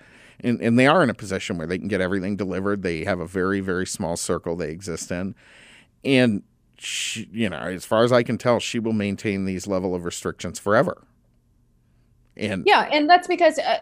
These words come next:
Speaker 2: like, again, if you don't own a business, if you don't have to go out in the real world and interact with people on a daily basis, then of course, maybe you will have the inclination to be more worried about these things, but other people cannot afford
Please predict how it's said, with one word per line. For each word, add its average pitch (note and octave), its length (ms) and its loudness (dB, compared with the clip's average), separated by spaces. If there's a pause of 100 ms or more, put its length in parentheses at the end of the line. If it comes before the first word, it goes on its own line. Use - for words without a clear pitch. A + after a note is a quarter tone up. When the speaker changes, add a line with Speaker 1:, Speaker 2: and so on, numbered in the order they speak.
Speaker 2:
like, E4 180 2
again, E4 300 2
if G3+ 160 0
you C4+ 160 -2
don't G4 260 -2
own D4+ 180 0
a C#4 60 0
business, G3 680 -2
if G#3+ 100 -4
you A#3+ 140 -4
don't E4+ 180 -2
have D#4 280 -4
to C4 80 -4
go G#3+ 260 8
out G3+ 380 4 (800)
in B3 140 0
the A3+ 80 -2
real B3+ 320 6
world G3 540 4
and A3 160 -4
interact B3 500 0
with A3 160 -8
people A3 240 -4
on G3+ 160 0
a F#3+ 80 -4
daily G3 300 0
basis, G3 760 -2 (440)
then C4+ 220 4
of C#4 160 0
course, D#4+ 320 2
maybe B3+ 200 0
you B3+ 400 -2 (180)
will C4 200 6
have C4+ 220 6
the A3 100 -2
inclination A#3+ 600 -2
to G#3+ 40 -2
be G#3+ 140 0
more G#3+ 280 2
worried B3+ 280 0
about E3 220 -2
these - 200 -10
things, - 380 -14
but B3 80 4
other C4 240 4
people C#4+ 400 0
cannot A#3+ 500 -2
afford F#3+ 600 0